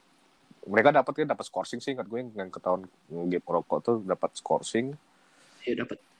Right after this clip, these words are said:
Speaker 1: Itu pun setiap kita jam pulang sekolah, mereka nunggu di depan sekolah gitu loh. Sampai diusir-usirin sama guru, ya kan.
Speaker 2: Hmm.
Speaker 1: Ya udah tuh, balik lagi ke ini, ke masalah.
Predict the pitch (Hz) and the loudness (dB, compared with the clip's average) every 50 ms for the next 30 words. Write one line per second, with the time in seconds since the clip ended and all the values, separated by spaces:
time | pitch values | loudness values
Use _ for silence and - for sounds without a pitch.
0 | _ _ - - - - 107 147 170 190 - - - - 117 113 104 - - 131 | _ _ 2 6 6 6 8 8 4 4 2 -6 2 4 4 4 4 2 2 2
1 | 123 117 127 117 113 117 110 110 - - - 139 151 156 135 123 - 139 139 139 | 4 4 4 2 4 6 4 4 4 4 4 4 6 4 2 0 0 -2 -2 -2
2 | 131 127 117 104 - - 101 98 - - 98 98 98 98 92 95 90 - 85 80 | -2 -2 -2 -4 -4 -6 -6 -6 -4 -2 0 0 0 0 -2 -4 -8 -8 -10 -8
3 | 78 78 _ _ _ _ _ _ _ _ _ _ _ _ _ _ _ _ _ _ | -8 -12 _ _ _ _ _ _ _ _ _ _ _ _ _ _ _ _ _ _
4 | _ _ _ _ _ _ - 101 92 110 104 98 98 98 - 104 95 - - 104 | _ _ _ _ _ _ -4 -2 0 2 2 2 2 2 2 0 -2 0 2 2
5 | 104 101 101 98 95 95 92 90 101 98 95 92 82 87 85 80 92 92 95 101 | 2 2 0 -2 -2 -4 -2 -2 0 0 0 0 0 -2 0 2 2 2 2 -2
6 | _ _ _ _ _ _ _ _ _ _ _ _ _ _ 135 139 139 139 139 139 | _ _ _ _ _ _ _ _ _ _ _ _ _ _ 2 2 4 4 4 2
7 | 143 139 135 135 - _ _ - - _ _ - _ _ _ - - _ _ _ | 2 2 0 0 -4 _ _ -20 -20 _ _ -20 _ _ _ -20 -20 _ _ _
8 | _ _ _ _ _ _ _ _ _ _ 98 92 101 101 110 113 - - 117 113 | _ _ _ _ _ _ _ _ _ _ 4 6 8 8 8 6 6 4 4 6
9 | 107 104 104 101 95 - - 90 87 - - 92 98 110 104 - 95 95 107 120 | 6 6 4 2 0 2 0 0 0 2 0 2 2 2 0 0 0 0 0 0
10 | 123 117 110 107 107 107 107 110 107 _ _ _ _ - 98 92 90 87 - - | 0 -2 -2 -2 -2 -4 -8 -12 -16 _ _ _ _ -6 -4 -4 -2 -4 -4 -2
11 | 92 85 80 82 85 87 80 | -2 -2 0 -2 -4 -4 -6